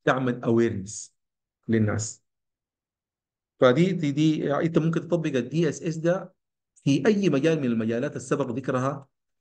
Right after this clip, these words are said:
في ال-، في ال-، في الحتة دي. يعني حتى بالنسبة للإنجينيرينج أسبيكتس ممكن تعمل دي. الحاجة اللي برضو جميلة في ال دي إس إس،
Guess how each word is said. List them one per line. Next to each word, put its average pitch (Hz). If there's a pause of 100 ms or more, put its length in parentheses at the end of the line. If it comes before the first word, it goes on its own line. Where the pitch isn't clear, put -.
في 120
ال-، 107
في 120
ال-، 107
في 110
الحتة 113
دي. 95
يعني 110
حتى 185
بالنسبة 143
للإنجينيرينج 127
أسبيكتس 196
ممكن 143
تعمل 139 (440)
دي. 107 (500)
الحاجة 202
اللي 190
برضو 196 (180)
جميلة 165
في 143
ال 117
دي 147
إس 123
إس، 143